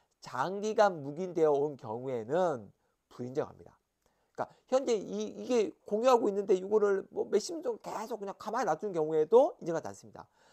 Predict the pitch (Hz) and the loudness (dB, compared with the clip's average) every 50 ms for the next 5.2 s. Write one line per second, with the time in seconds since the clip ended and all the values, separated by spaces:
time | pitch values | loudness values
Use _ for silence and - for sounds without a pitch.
0 | _ _ _ _ - 170 214 233 226 233 233 247 262 254 - _ _ _ - 165 | _ _ _ _ 2 6 6 6 8 8 6 6 4 2 -6 _ _ _ -4 0
1 | 180 196 196 - 131 - _ _ _ _ _ _ _ _ _ _ _ _ _ _ | 0 0 0 -2 -6 -6 _ _ _ _ _ _ _ _ _ _ _ _ _ _
2 | _ _ - - 247 233 - - 254 214 147 117 - - 175 185 208 254 254 240 | _ _ -12 -8 -8 -8 -4 0 2 2 2 0 -2 -8 -8 -6 -4 -4 -2 4
3 | 226 220 214 208 202 - 120 135 139 156 185 214 226 226 226 220 214 196 180 180 | 6 6 6 8 8 8 8 10 10 10 10 8 6 2 2 6 6 6 6 8
4 | - 185 180 180 208 208 214 214 175 165 151 127 131 135 143 135 117 113 127 147 | 6 6 6 6 2 0 0 0 0 0 -2 -2 0 0 -2 -2 -2 0 0 0
5 | 180 226 226 | -2 -2 -4